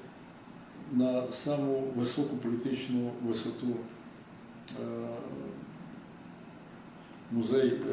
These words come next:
українського побуту. Це ж фантастично. Знаєте, якби ми той проєкт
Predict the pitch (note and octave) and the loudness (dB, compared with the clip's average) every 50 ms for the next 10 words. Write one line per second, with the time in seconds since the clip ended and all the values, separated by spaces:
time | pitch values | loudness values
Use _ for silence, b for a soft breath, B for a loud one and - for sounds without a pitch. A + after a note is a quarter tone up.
0 | A#2 A#2 A#2 A#2 A#2 A#2 A#2 - B2+ B2 B2+ B2+ B2+ B2 B2 - - B2+ A2+ A2 | 2 2 2 0 0 -2 -2 -4 -4 2 6 8 8 8 8 6 4 2 4 4
1 | A2 A2+ A2+ C#3 D3 C#3 C#3 B2+ B2+ B2 - - - - - - - - - - | 2 2 2 2 2 2 2 0 -2 -4 -6 -8 -10 -14 -16 -16 -16 -16 -16 -16
2 | - - - - - - - - - - - - - - - - - - - - | -16 -16 -16 -16 -16 -16 -16 -16 -16 -16 -16 -16 -16 -16 -16 -16 -16 -16 -16 -16
3 | - - - - - - - - - A#2+ A#2 A2+ A#2 A#2+ A2+ - - - C#3 B2+ | -16 -14 -14 -12 -10 -10 -10 -6 -4 -4 -4 -2 -4 -4 -6 -6 -4 -2 0 0
4 | B2 - - - - - - - - - - G#2+ G#2 G#2+ B2 B2+ B2+ A#2+ - - | 0 -2 -6 -8 -10 -12 -14 -14 -14 -12 -10 -8 -6 0 2 4 4 4 4 2
5 | - - - - B B B B B B B B B - - A2+ B2 A#2 - C3+ | -2 -4 -4 -6 B B B B B B B B B -8 2 4 4 6 8 8
6 | C#3+ C#3+ C3+ B2+ C3 C#3+ B2+ - C3 C3 C3+ C3+ C3+ C3 C3 - - | 8 8 8 8 8 8 8 8 8 8 10 12 12 10 10 6 2